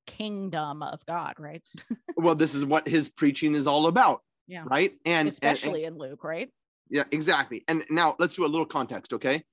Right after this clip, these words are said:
Speaker 2: Right here, just to help everybody where we are in the gospel story. First of all, we're nearing the end. How do I know we're nearing the end? 'Cause it's in Luke chapter nine that the transfiguration takes place. We've talked about this before in Sunday Gospel Reflection.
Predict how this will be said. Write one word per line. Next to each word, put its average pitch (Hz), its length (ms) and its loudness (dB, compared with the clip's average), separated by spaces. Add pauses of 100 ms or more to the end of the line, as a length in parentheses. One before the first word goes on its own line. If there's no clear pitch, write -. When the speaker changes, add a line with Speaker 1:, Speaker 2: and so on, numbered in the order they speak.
(140)
Speaker 2:
Right 160 160 2
here, 151 320 2 (240)
just 156 180 -4
to 185 60 4
help 160 180 2
everybody 131 420 2
where 156 340 4
we 185 160 6
are 147 140 6
in 143 60 2
the 135 60 2
gospel 127 420 -2
story. 123 480 -2 (440)
First 202 240 4
of 151 80 2
all, - 180 -6
we're 160 180 4
nearing 202 400 4
the 156 220 4
end. 196 300 2
How 190 120 2
do 240 100 6
I 240 60 6
know 226 120 4
we're 196 140 6
nearing 175 260 2
the 175 140 4
end? 160 200 0
'Cause 139 100 -6
it's 147 160 0
in 170 120 0
Luke 202 120 2
chapter 170 380 0
nine 156 540 2 (220)
that 165 80 0
the 151 60 -6
transfiguration 175 1000 2
takes 160 220 -4
place. 135 200 0
We've 139 140 0
talked 180 300 -2
about 196 180 0
this 156 140 -4
before 151 260 -2
in 131 40 0
Sunday 139 220 -2
Gospel 139 200 -2
Reflection. 139 340 -2